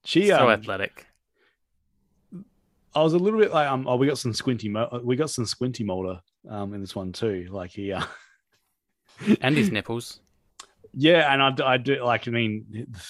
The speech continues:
Speaker 1: <laughs> I do like the joke too, where he said, like, "Let's, let's rem-, let's remember we're in, we're in the Arctic and it's extremely cold," <laughs> when they're about to, like, strip down.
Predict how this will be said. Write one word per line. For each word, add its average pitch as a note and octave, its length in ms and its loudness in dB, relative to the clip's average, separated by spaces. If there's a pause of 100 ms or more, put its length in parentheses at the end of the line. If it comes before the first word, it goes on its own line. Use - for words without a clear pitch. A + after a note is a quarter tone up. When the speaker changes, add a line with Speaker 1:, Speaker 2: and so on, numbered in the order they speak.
(320)
Speaker 1:
<laughs> - 600 -18
I G#2 80 0
do A2+ 180 0
like A2 100 2
the A2 60 -6
joke G#2+ 260 -2
too, A#2 240 -4
where G2+ 120 -2
he G2 60 -2
said, G2+ 200 -6
like, G2 160 -4
"Let's, G#2 260 -6
let's G#2 380 -8
rem-, A2 340 -6
let's A#2 320 -6
remember A2 380 -4
we're G2+ 160 -4
in, G2 180 -10
we're G#2+ 120 -4
in G2+ 60 -6
the G#2 100 -6
Arctic G#2 340 -4
and G2 80 -10
it's F#2+ 160 -14
extremely G2+ 380 -8
cold," G2 380 -4 (420)
<laughs> - 380 -18
when B2 120 0
they're A2 100 2
about A2+ 280 -2
to, A#2+ 100 0
like, G#2+ 200 0
strip - 220 -8
down. G#2 380 -2